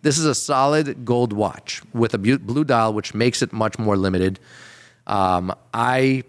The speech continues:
personally would wear this watch on a daily basis.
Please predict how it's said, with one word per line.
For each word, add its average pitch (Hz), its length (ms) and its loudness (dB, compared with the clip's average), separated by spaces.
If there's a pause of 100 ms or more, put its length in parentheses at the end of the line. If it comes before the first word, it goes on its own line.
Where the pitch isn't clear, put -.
(180)
personally 156 680 0 (800)
would 123 380 0
wear 113 280 0
this 107 200 -6
watch 104 260 -2
on 98 80 0
a 92 60 -2
daily 98 260 2
basis. 85 480 -6